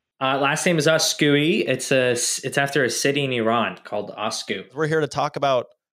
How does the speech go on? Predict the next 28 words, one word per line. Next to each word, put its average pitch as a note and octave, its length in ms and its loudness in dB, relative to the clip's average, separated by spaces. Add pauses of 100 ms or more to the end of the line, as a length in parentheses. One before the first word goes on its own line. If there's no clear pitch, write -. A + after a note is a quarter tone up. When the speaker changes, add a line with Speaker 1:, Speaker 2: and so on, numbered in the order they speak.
(140)
Speaker 2:
honestly, B2+ 600 -4 (340)
how - 160 -8
the F3 100 -2
hell D3+ 260 -4
to C#3+ 60 -4
get C#3 120 0
out C3+ 100 2
of A2+ 60 -2
sales. C#3 600 -2 (540)
You G#2 80 -8
know, C3+ 140 2
most C#3 240 0
sales C3+ 260 0
reps, C3 200 0
I A#2+ 80 -2
think, B2 360 -6 (480)
you A#2 80 -6
know, A#2 160 2
obviously, A#2 600 -2
Puya, A#2 380 0
you, A2 200 -6
you A2+ 140 -10
did A2+ 180 -2
it B2 60 -4
for - 120 -6
a A2+ 60 0
long A2 280 0
time, A#2+ 460 -4